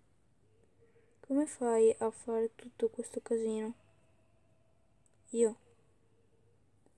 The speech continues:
ero Quanto di questo,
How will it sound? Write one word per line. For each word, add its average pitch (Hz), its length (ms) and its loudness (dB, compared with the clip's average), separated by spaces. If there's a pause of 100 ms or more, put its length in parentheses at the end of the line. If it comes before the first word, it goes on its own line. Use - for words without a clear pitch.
(260)
ero 233 420 0 (2250)
Quanto 262 340 0
di 262 160 0
questo, 240 720 4